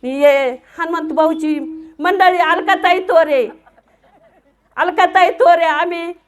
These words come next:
असे एक फोनवर कॉन्टॅक्ट करून आम्हाला कुठं जायचं आहे. आ-, आता आम्ही रुद्धापूरला गेलो, रुद्धापूरला सगळेच आम्हाला कुठं ज्ञानच भेटलं नाही, भटकत हिंडलो. आमचा असं म्हणजे कुठंच आम्हाला वारा असा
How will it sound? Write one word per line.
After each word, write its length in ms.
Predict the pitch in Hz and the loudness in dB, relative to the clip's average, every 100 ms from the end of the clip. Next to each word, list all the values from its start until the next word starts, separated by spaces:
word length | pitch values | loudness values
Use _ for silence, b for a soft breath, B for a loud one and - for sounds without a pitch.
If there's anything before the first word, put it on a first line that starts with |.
| _ _ _ | _ _ _
असे 320 | - 339 381 | -6 -4 0
एक 180 | 349 330 | -2 -2
फोनवर 300 | 330 359 349 | 0 2 2
कॉन्टॅक्ट 440 | 320 311 311 311 302 | 2 2 0 -4 -2
करून 300 | 294 302 311 | -2 -2 -2
आम्हाला 280 | 320 359 | -2 0
कुठं 240 | 330 359 370 | -2 0 0
जायचं 400 | 339 320 320 339 | 2 0 0 2
आहे. 260 | 311 285 302 b b - | 2 2 -2 b b -6
आ-, 100 | 277 277 - | -6 -6 -4
आता 220 | 294 330 | 0 2
आम्ही 200 | 330 370 | 2 2
रुद्धापूरला 600 | 349 311 349 339 339 311 | -4 0 0 0 -4 -4
गेलो, 360 | 285 269 233 190 _ _ | -2 -2 -2 -8 _ _
रुद्धापूरला 640 | 285 294 339 359 311 311 | -14 -2 -2 -2 -4 -4
सगळेच 460 | 320 311 254 349 370 320 b b b b _ | -4 -6 0 2 2 -2 b b b b _
आम्हाला 280 | 277 381 466 | -4 -2 -2
कुठं 220 | - 427 | -2 -2
ज्ञानच 400 | 440 370 381 392 | 0 0 0 0
भेटलं 280 | 370 381 330 | -2 0 -2
नाही, 140 | 330 359 349 | 0 -4 -2
भटकत 500 | 220 440 311 370 359 | 0 -2 0 0 0
हिंडलो. 240 | 359 320 | -4 -2
आमचा 500 | 277 294 320 262 262 - - | -2 -2 -4 -4 -6 -10 -18
असं 220 | 320 349 | -8 -6
म्हणजे 260 | 302 294 302 | -4 -4 -4
कुठंच 420 | 320 349 370 392 | -4 0 0 0
आम्हाला 320 | 320 349 339 | -2 0 0
वारा 380 | 302 285 294 311 | 2 2 0 -2
असा 160 | 311 | -4